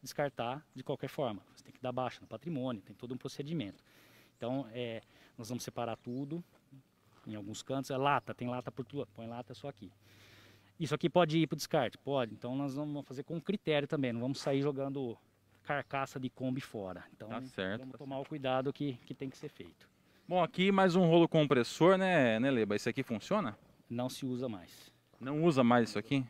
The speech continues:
Speaker 2: Também tá há bastante tempo, aparentemente, aqui,
Speaker 1: Não,
Speaker 2: né?
Speaker 1: isso aí, isso aí é pode abandonar.
Speaker 2: E pra cá também, mas aqui,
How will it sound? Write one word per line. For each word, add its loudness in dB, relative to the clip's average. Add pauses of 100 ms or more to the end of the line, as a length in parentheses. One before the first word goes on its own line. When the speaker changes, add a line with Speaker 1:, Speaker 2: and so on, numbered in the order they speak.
(180)
Speaker 2:
Também 2
tá 6
há 8
bastante 0
tempo, -2
aparentemente, -2
aqui, -6
Speaker 1:
Não, -4
Speaker 2:
né? -8 (380)
Speaker 1:
isso -20
aí, -8
isso -4
aí -2
é -8 (380)
pode -6
abandonar. -10 (1160)
Speaker 2:
E 0
pra 8
cá 8
também, 4
mas 6
aqui, 2